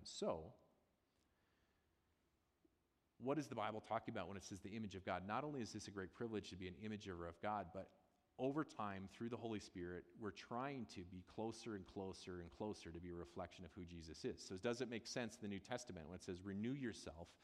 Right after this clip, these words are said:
put on the, uh, the image of God, clothe yourself with Christ"? It's saying, "Look more and more and more like Christ." Make sense? So, not only are you created, not only are you in the image of God, which is great, great privilege, but God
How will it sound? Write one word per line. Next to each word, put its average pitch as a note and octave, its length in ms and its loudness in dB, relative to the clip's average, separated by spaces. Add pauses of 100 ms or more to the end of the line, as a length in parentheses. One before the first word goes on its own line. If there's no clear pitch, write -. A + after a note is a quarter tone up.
(300)
put A#2 100 2
on A2+ 280 4
the, G#2 180 0
uh, F2+ 200 -2 (100)
the G2 80 -2
image G#2 260 0
of F2+ 100 -6
God, F2 220 2
clothe B2+ 320 4
yourself G2+ 480 0
with F#2 160 -6
Christ"? A2 320 2
It's F#2 160 -4
saying, F#2 300 -4 (240)
"Look F#2+ 180 -4
more G#2 240 2
and G#2+ 100 0
more F#2 200 -2
and F2+ 100 -4
more E2 180 -4
like E2 300 -6
Christ." - 380 -10 (560)
Make F#2 100 -12
sense? - 300 -10 (1700)
So, C3+ 300 6 (160)
not D#3 280 8
only D#3 300 2
are A#2+ 80 4
you A2 100 4
created, E2+ 440 -2 (100)
not C3 240 2
only B2+ 460 2
are G#2+ 180 4
you G2 540 0 (640)
in A2+ 100 2
the G#2+ 60 2
image C#3 320 -2
of G#2+ 100 0
God, F2+ 240 -2
which F2+ 160 -6
is F#2 60 -4
great, A2+ 320 0
great A2 220 0
privilege, G2 520 -4 (400)
but A2+ 240 2
God B2+ 380 2